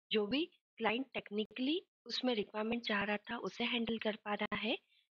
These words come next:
या नहीं, और उसकी usability कितने अच्छे से हमने handle करी है, एक एग्जांपल के through हम समझते हैं। जैसे एक Amazon का web page है, उसमें business requirement क्या थी client की कि उसे एक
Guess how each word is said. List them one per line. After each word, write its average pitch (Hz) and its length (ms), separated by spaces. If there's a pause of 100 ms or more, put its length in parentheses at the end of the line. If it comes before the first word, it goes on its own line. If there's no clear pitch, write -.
या 208 140
नहीं, 208 340 (340)
और 226 320
उसकी 233 280
usability 233 800 (100)
कितने 233 260
अच्छे 196 280
से 240 140
हमने 226 340
handle 208 360
करी 185 300
है, 190 180 (420)
एक 226 120
एग्जांपल 190 480
के 233 240
through 339 220 (180)
हम 285 80
समझते 202 500
हैं। 170 80 (480)
जैसे 240 200
एक - 80 (100)
Amazon 208 480
का 269 80 (480)
web 180 140
page 185 400
है, 370 120 (420)
उसमें 294 420 (240)
business 202 420
requirement 269 540
क्या 262 140
थी 269 140
client 233 380
की 330 220 (320)
कि 226 60
उसे - 260 (380)
एक 190 60